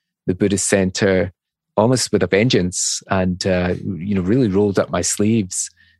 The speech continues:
realizing that I needed to try and find a bit of peace. And, and that, that's,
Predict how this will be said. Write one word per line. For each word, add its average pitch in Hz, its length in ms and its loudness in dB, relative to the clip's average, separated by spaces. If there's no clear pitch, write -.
realizing 101 720 2
that 90 120 0
I 87 80 2
needed 95 360 0
to 90 440 -4
try 95 220 0
and 95 100 0
find 92 240 2
a 87 60 0
bit 92 180 0
of 90 120 -2
peace. - 520 -4
And, 90 420 0
and 90 200 0
that, 104 280 0
that's, - 400 0